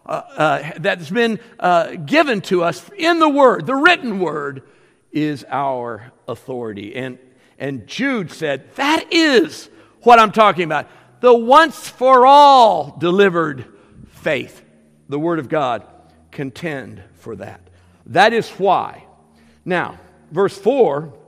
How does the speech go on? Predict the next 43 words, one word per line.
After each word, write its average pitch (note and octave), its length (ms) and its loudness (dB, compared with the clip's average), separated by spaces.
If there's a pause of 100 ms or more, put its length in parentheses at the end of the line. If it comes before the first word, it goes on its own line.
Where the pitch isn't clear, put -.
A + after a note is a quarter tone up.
(680)
answers F3 440 -6
the E3+ 80 -10
question, D#3+ 600 -8 (500)
"What - 400 -8 (640)
about C#3+ 480 -2 (340)
the C#3 100 -4
book?" - 260 -12
Oh, - 120 -8
I - 100 -6
didn't D3+ 140 -10
know A#2+ 100 -10
I G#2+ 80 -6
had G#2+ 200 -10
that G#2+ 100 -12
up A2 80 -12
there. F#3+ 120 -16
Yeah, - 200 -14
"the B2 120 -14
once E3+ 340 -8
for F#3+ 240 -4
all F3+ 160 -2
having E3+ 340 -6
been E3+ 180 -8
delivered." E3 480 -8 (540)
Uh, A#2+ 220 -14
fa-, - 220 -10
that's G#3 260 -6
a D#3 60 -14
long F3+ 380 -6
adjective, B2+ 540 -12
isn't A2 280 -14
it? G2+ 140 -20
But A#2 140 -8
it, B2 240 -14
uh, B2 160 -10 (360)
it D3+ 160 -4
is F#3 200 0
describing, E3 800 -4
uh, C3+ 300 -8
faith, D3 540 -4 (120)
the G3+ 160 -4
faith, A2+ 540 -8 (480)
uh, B2 340 -4